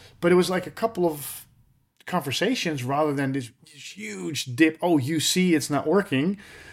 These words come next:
You, you see, you're just telling yourself something." Now, I was willing to look at all of the feedback. And within three weeks,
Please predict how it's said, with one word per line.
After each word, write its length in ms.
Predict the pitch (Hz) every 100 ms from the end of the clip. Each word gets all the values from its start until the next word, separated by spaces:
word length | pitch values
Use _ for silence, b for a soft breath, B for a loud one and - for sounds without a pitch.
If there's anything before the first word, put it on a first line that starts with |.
| B B
You, 220 | 135 -
you 200 | 160 165
see, 340 | - - 180 185
you're 200 | 147 147
just 280 | - 135 -
telling 260 | 190 175
yourself 360 | 139 - 135 120
something." 420 | 120 107 107 135 B B
Now, 60 | 156
I 60 |
was 140 | 180 143
willing 280 | 165 170 147
to 80 | 139
look 240 | 147 139
at 200 | 139 127 -
all 180 | 202
of 80 | 135
the 80 | 110
feedback. 520 | - 104 98 - - _ b b b b b _
And 120 | 156 170
within 280 | 185 170
three 240 | 127 170 151
weeks, 560 | 190 294 - - -